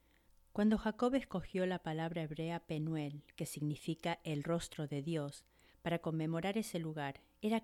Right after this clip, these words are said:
claramente consciente de que le habían concedido una inusual pero gloriosa oportunidad. Tuvo un encuentro cara a cara con el Dios vivo y vivió para contarlo.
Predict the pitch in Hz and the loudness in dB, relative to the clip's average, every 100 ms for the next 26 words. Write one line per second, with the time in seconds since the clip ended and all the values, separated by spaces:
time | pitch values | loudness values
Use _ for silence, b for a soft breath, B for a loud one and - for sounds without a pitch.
0 | - 190 190 202 196 175 175 175 180 165 | 0 2 4 4 4 2 2 0 -2 -2
1 | 160 - 160 160 160 165 156 160 156 151 | -2 0 0 0 -2 -2 -2 -2 -2 -2
2 | 156 160 - 160 147 156 151 156 160 156 | 0 -2 0 -2 -2 -2 0 0 2 2
3 | 156 151 156 - 196 208 226 - 147 143 | 2 0 -2 -2 2 2 2 0 0 0
4 | 143 147 165 180 - 175 170 151 - 151 | 0 0 2 2 2 -2 -2 -4 -2 -2
5 | 143 139 139 _ b b b b b b | -2 -4 -10 _ b b b b b b
6 | b 208 220 214 180 - 175 175 180 175 | b 4 8 8 6 4 2 2 0 0
7 | 185 185 180 180 175 180 170 165 165 170 | 2 2 2 2 0 2 2 2 2 2
8 | 170 - 151 143 143 - _ 185 175 165 | 2 4 2 0 -4 -8 _ 4 4 4
9 | 170 180 170 165 156 147 - 147 143 139 | 4 2 0 0 0 0 0 -4 -4 -8